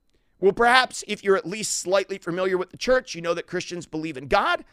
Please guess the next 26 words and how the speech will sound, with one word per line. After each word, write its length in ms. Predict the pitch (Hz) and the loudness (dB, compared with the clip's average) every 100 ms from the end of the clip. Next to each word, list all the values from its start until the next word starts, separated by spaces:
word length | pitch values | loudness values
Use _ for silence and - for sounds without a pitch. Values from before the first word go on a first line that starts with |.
| _ _ - | _ _ -8
and 140 | 196 | -4
you 80 | 214 | 0
know 100 | 220 | 2
they 100 | 220 | 2
believe 280 | 202 208 196 | 2 -4 -6
in 80 | |
a 20 | 190 | -6
man 200 | 185 185 | -6 -6
named 200 | 165 156 | -8 -10
Jesus 440 | 226 214 220 - | -6 -2 -2 -2
who 100 | 175 | -4
they 100 | 165 | -4
claim 300 | - 180 170 | -6 -6 -6
is 100 | 147 | -6
God's 300 | - 131 - | -6 -6 -6
son. 400 | - 123 110 - _ _ _ _ - | -8 -8 -10 -16 _ _ _ _ 2
What 200 | 180 220 | 4 4
you 100 | 262 | 0
may 180 | 277 277 | 0 -2
not 400 | 254 285 311 254 | -2 2 2 2
know 240 | 170 139 | -4 -2
is 160 | 170 156 | -4 -2
there's 180 | 247 | -2
a 80 | 269 | -2
third 580 | - - 294 320 320 233 | -2 2 4 4 2 -4
part 320 | - 120 127 | -8 -8 -8